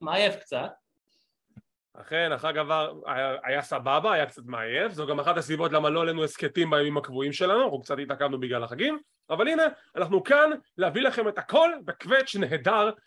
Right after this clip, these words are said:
Speaker 2: של סיקור Monday Night Raw, אן אקס טי ו-A E W Dynamite, אבל כמובן, בהתחשב בעובדה שמדובר בשלוש תוכניות, אנחנו לא נחפור פה שעתיים וחצי,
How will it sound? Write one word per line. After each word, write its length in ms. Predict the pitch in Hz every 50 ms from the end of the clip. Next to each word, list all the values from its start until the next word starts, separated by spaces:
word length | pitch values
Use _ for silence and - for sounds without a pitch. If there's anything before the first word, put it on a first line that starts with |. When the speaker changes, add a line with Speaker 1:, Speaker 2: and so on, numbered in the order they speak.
| - _ _
Speaker 2:
של 260 | - - 214 208 196
סיקור 560 | - - 190 - - 226 220 202 170 143 135
Monday 280 | 185 302 320 277 285 262
Night 200 | 254 226 214 185
Raw, 360 | 185 180 175 175 - - 247
אן 120 | 262 262 262
אקס 160 | - - -
טי 260 | _ 208 202 214 208 175 156
ו-A 480 | 170 185 190 - - 185 185 180 175 151
E 80 | 147
W 300 | 160 151 151 147 135 127
Dynamite, 400 | 175 202 208 208 202 202 202 185
אבל 120 | 165 156 151
כמובן, 520 | - 175 180 170 160 143 165 220 240 226 208 - _ _ _ _ _
בהתחשב 380 | 156 170 - 160 151 - 220 247
בעובדה 340 | 254 233 202 196 220 214 202
שמדובר 480 | - - 185 175 156 151 139 160 185 190
בשלוש 420 | 175 160 - 165 156 190 190 -
תוכניות, 420 | - 175 - 151 165 180 185 180
אנחנו 240 | 175 165 156 - 175
לא 100 | 202 240
נחפור 320 | 220 170 - - 170 165 -
פה 80 | 160
שעתיים 380 | 151 - 151 143 131 127 131 127
וחצי, 380 | 131 - 262 262 262 233 226